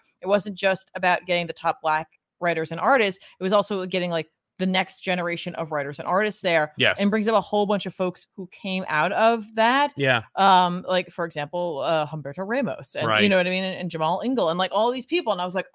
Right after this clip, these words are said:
Speaker 1: "Okay, cool." And so, like, I love the idea of, like, we're bringing Milestone back, and this is a big part of it.
Speaker 2: Yes.
Speaker 1: Is this, this idea of, like, looking to the future as
Speaker 2: I love
Speaker 1: well.
Speaker 2: that. Yeah.
Speaker 1: Um, and for four dollars, I feel like it's really super, like, affordable.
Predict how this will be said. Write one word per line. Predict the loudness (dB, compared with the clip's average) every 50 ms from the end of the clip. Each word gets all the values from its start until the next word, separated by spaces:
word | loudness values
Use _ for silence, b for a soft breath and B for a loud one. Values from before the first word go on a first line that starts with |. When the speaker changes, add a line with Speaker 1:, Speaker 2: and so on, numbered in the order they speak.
| 2
Speaker 1:
"Okay, | 2 2 2 2 0 0 0 0 -4
cool." | -4 0 2 4 4 4 4
And | 4 2 0 -4
so, | -6
like, | -6 -6 -6 -8 b b b b b b _ -2
I | 0
love | 2 2 2 2
the | 2 -2
idea | 0 2 2 2
of, | 2
like, | 2 0 0 _ _ _ _ _ -10
we're | -8 -4
bringing | -2 -2 -2 -2 -2
Milestone | -2 -2 -2 -4 -4 -6 -6 -4
back, | -2 0 0 -2 -2 -6 -10
and | -12 -12 -12 -12 -12
this | -12 -12 -10 -10
is | -12
a | -8
big | -10 -10 -10 _
part | -14 -14 -14 -16
of | -20
it. | _ -16 _ 0
Speaker 2:
Yes. | 0 0 0 0 -4 -12 -12 -10
Speaker 1:
Is | -10 -10 -8 -8
this, | -8 -8 -8 -8 -10
this | -12 -12 -10 -8
idea | -8 -8 -6 -4 -6 -4
of, | -4
like, | -6 -8 -8 _ _ _
looking | -10 -10 -8 -10 -12
to | -14 _
the | -18
future | -18 -16 -18 -18 _ -18 -18 -6
as | 2 4
Speaker 2:
I | 6
love | 8 8 6 6
Speaker 1:
well. | 6 2
Speaker 2:
that. | 2 0 -2 _ _ 2
Yeah. | 4 6 6 6 6 4 2
Speaker 1:
Um, | 0 -4 -8 -8 -4 0
and | 0 0 0 -2 -4 _
for | -14 -14 -12 -8
four | -4 -2 0 2
dollars, | 2 4 4 4 2 0 -2
I | -6 -10
feel | -8 -8
like | -8 -8
it's | -10 -12 -12
really | -12 -10 -10 -10 -10 -12
super, | -14 -16 -16 -12 -8 -8 -8 -4 -4 -2 -2 -2 -2 -2 -4
like, | -4 -6 -6 -8 -10 -12 -10 -10
affordable. | -10 -8 -6 -6 -6 -4 -4 -6 -6